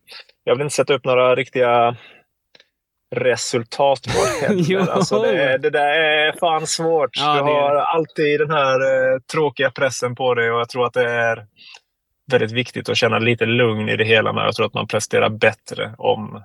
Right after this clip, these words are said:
Speaker 1: man känner att man har, eh, full uppbackning och lite lugn i det hela. Ehm,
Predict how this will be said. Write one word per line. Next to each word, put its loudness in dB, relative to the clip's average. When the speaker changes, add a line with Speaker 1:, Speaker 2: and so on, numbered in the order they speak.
Speaker 1:
man -4
känner -2
att -6
man -8
har, -4
eh, -8
full 0
uppbackning 0
och 0
lite -4
lugn -2
i -6
det -4
hela. -2
Ehm, -14